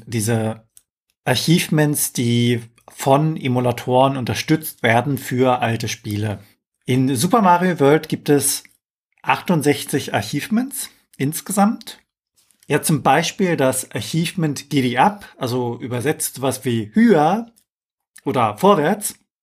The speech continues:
Ja, und das bekommt man, wenn man das erste Mal auf Yoshi reitet. Dann gibt es das Achievement Unleash the Dragon.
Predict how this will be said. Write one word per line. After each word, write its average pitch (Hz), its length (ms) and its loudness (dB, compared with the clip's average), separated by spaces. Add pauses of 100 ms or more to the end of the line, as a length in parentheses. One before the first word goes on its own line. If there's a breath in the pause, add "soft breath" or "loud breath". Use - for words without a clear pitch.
(560)
Ja, 143 80 0
und 127 100 -2
das 175 160 2
bekommt 175 440 -2
man, 185 320 2
wenn 143 140 2
man 160 420 -2
das 127 180 -4
erste 143 540 -4
Mal 127 400 0
auf 110 220 -8
Yoshi 143 340 0
reitet. 147 560 -2 (440)
Dann 113 140 -6
gibt 135 180 0
es 180 200 2
das 139 420 2
Achievement 156 800 -2 (220)
Unleash 170 580 0
the 120 160 0
Dragon. 165 560 2